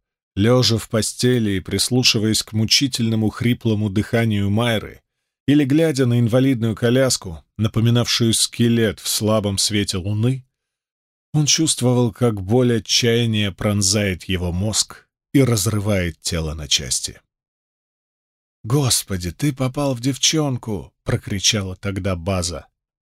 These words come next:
В такие дни Ник вставал с постели полностью разбитым. Потом плёлся в туалет, где в течение часа блевал, склонившись над унитазом. Потом выходил из сортира, воняя рвотой, с трясущимися руками и пустой головой.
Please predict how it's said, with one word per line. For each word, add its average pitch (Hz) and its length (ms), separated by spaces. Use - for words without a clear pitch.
В - 80
такие 139 320
дни 135 240
Ник 123 200
вставал 110 440
с - 80
постели 104 460
полностью 92 640
разбитым. 85 680
Потом 139 260
плёлся 113 380
в - 60
туалет, 110 500
где 110 140
в - 60
течение 107 480
часа 110 420
блевал, 101 500
склонившись 101 720
над 95 160
унитазом. 87 680
Потом 165 260
выходил 143 420
из 127 80
сортира, 120 640
воняя 131 420
рвотой, 104 500
с - 120
трясущимися 117 720
руками 120 460
и 123 140
пустой 104 520
головой. 85 640